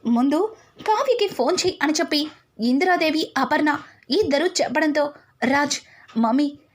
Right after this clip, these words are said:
ఇప్పుడు నేను కళావతికి ఫోన్ చేయలేను మమ్మీ. దానికి ఫోన్ చేసి పండగ రోజు కూడా మూడ్ ఆఫ్‌లో ఉండాలని లేదు" అని అంటుంటే, "చూడు రాజ్, నువ్వు ముందు కావ్యకి ఫోన్ చేస్తావా లేదా?"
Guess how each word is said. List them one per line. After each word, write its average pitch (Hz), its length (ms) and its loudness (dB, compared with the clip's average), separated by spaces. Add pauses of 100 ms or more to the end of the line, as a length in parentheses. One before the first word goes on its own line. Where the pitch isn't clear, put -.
(160)
ఇప్పుడు 240 240 0
నేను 269 220 2
కళావతికి 285 760 0 (280)
ఫోన్ 381 300 0 (120)
చేయలేను 320 320 2
మమ్మీ. 285 340 0 (320)
దానికి 269 360 0
ఫోన్ 269 360 -2
చేసి 294 160 0 (500)
పండగ 453 360 2
రోజు 330 160 0
కూడా 320 240 0 (300)
మూడ్ 294 260 2
ఆఫ్‌లో 349 240 2
ఉండాలని 330 380 2
లేదు" 311 320 0 (220)
అని 311 360 0
అంటుంటే, 294 520 0 (680)
"చూడు 262 300 2
రాజ్, 285 320 2 (520)
నువ్వు 226 200 0
ముందు 240 360 2 (400)
కావ్యకి 403 440 4
ఫోన్ 302 360 0 (100)
చేస్తావా 285 380 0
లేదా?" 294 300 2